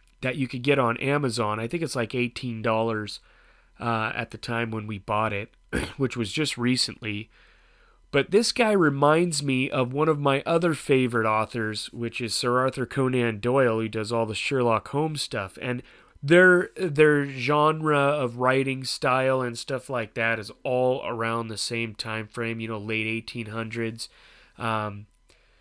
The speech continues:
and obviously H P Lovecraft went well into the, you know, nineteen hundreds all the way up to, I think, nineteen thirty or something along those lines when, before he died. Uh, but his writing style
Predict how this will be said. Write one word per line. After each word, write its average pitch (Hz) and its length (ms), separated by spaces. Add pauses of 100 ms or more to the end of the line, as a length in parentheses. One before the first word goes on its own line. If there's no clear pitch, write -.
(480)
and 131 120
obviously 131 680
H 127 220
P 131 120
Lovecraft 120 600
went 113 240
well 120 260
into 117 420
the, 107 320
you 117 120
know, 107 140
nineteen 113 480
hundreds 107 440
all 107 140
the 107 60
way 107 140
up 104 140
to, 110 100
I 101 80
think, 120 260
nineteen 110 440
thirty 113 440
or 101 120
something 110 340
along 104 300
those 104 200
lines 104 300
when, 107 120
before 107 420
he 101 100
died. 104 400 (560)
Uh, 101 340 (680)
but 123 280 (520)
his 147 220
writing 151 560
style 117 600